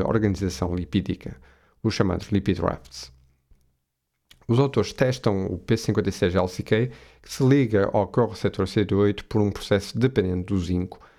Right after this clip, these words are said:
na expectativa que o P cinquenta e seis L C K bloquearia a movimentação do C D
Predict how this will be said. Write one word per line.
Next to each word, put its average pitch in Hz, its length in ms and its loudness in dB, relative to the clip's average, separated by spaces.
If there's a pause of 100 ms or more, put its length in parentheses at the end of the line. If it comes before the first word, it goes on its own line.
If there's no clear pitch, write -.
(380)
na 135 100 6
expectativa 110 840 2 (800)
que 101 200 2
o 98 180 2
P 107 340 2
cinquenta 104 260 -4
e 95 40 -6
seis 95 280 0
L 98 100 2
C - 160 -6
K 101 320 0
bloquearia 110 800 2
a 107 80 0
movimentação 98 640 0
do 95 80 -8
C 95 120 -4
D - 100 -4